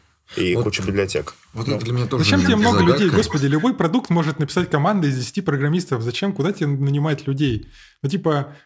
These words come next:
Speaker 3: я не знаю, вот в Твиттере там сколько, пять тысяч человек. Типа, чё они делают? Меня вообще всегда удивляло. Типа, чем они заняты?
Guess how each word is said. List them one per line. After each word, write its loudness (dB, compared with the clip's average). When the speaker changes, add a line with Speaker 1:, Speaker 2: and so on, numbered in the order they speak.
Speaker 3:
я 4
не 2
знаю, 2
вот -2
в -18
Твиттере 0
там -4
сколько, -2
пять -2
тысяч -2
человек. -2
Типа, -10
чё -2
они 0
делают? 0
Меня 0
вообще -2
всегда -2
удивляло. 0
Типа, -12
чем -2
они 2
заняты? -2